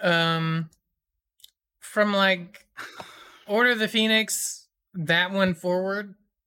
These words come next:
Speaker 1: I like those more, although I like, I like 'em all. There's just, like, it's just different because, like, it, the ages, right? Because, like, before
Speaker 2: Yeah.
Speaker 1: that, it's like they're
Speaker 2: 'Cause
Speaker 1: younger,
Speaker 2: you're li-, dude, you're,
Speaker 1: so
Speaker 2: they're
Speaker 1: it's
Speaker 2: children in the
Speaker 1: geared
Speaker 2: first
Speaker 1: younger.
Speaker 2: one, right? And then, yeah.
Speaker 1: Yeah.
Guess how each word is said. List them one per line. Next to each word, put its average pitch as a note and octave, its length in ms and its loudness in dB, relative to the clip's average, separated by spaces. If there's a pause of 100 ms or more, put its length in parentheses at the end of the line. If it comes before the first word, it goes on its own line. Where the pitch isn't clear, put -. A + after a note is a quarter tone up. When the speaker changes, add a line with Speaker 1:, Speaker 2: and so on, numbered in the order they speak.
(120)
Speaker 1:
I F#3 120 2
like F#3+ 240 2
those F3+ 480 2
more, E3+ 520 0
although D#3+ 200 0
I D#3+ 60 4
like, D3+ 280 0 (400)
I G#3+ 60 0
like F#4 200 0
'em E3 120 0
all. C#3+ 200 0
There's C3+ 180 -2
just, - 160 -2
like, A3+ 160 2
it's E3+ 120 -4
just D#3 220 -4
different C#3+ 380 0
because, D#3 240 -4
like, C#3+ 220 0
it, D3 240 -6 (800)
the G3 240 0
ages, F#3+ 520 0
right? D#3 300 2
Because, F3 340 -4
like, D#3+ 300 -2 (340)
before D#4+ 380 2
Speaker 2:
Yeah. - 20 -2
Speaker 1:
that, F#3 380 2
it's F#3 180 0
like E3 420 0
they're F3+ 140 4 (420)
Speaker 2:
'Cause C3+ 120 0
Speaker 1:
younger, - 20 -2
Speaker 2:
you're C#3+ 120 -2
li-, D3+ 60 -2 (360)
dude, F3 180 0
you're, E3 120 2
Speaker 1:
so F#3 160 4
Speaker 2:
they're - 20 6
Speaker 1:
it's F3 120 0
Speaker 2:
children G#3 360 2
in A#3 100 6
the G#3+ 60 4
Speaker 1:
geared E3+ 100 -2
Speaker 2:
first C3 260 0
Speaker 1:
younger. - 0 -
Speaker 2:
one, F#2 200 -10
right? F#2 300 -14 (280)
And G#2 120 -14
then, F3+ 140 2
yeah. D3 140 2
Speaker 1:
Yeah. A#2+ 120 -8